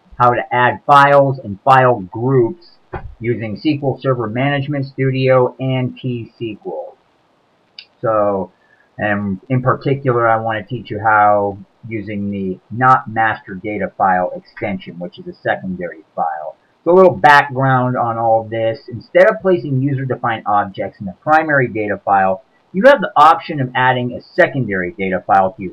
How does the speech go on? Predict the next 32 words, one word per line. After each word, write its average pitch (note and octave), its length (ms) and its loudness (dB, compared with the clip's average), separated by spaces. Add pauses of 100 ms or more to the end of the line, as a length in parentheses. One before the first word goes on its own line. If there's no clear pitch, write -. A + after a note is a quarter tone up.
database. B2 580 0 (640)
These A2+ 200 -8
files A#2+ 640 4 (500)
are F3 100 2
usually G3+ 380 2
distinguished D#3+ 580 -4
by C3+ 160 2
the - 120 -6
file C#3 320 2
extension. C3+ 760 -4 (220)
Primary D#3 460 2
files B2+ 540 2
are B2 80 -4
usually A#2+ 460 -6
suffixed - 560 -6
with A2+ 300 -4 (200)
dot A#2+ 320 2
M C3 240 0
D A#2 240 -6
F, G2 220 -2
which - 160 -14
stands G#2 320 -10
for F#2+ 80 -10
master G#2+ 480 -2
data G#2+ 340 -6
file, F2+ 380 0 (160)
while G#2+ 320 -2
secondary C3+ 840 0
files G2+ 440 -2 (420)
are G#2 160 0
suffixed - 580 -6
with G#2 220 -2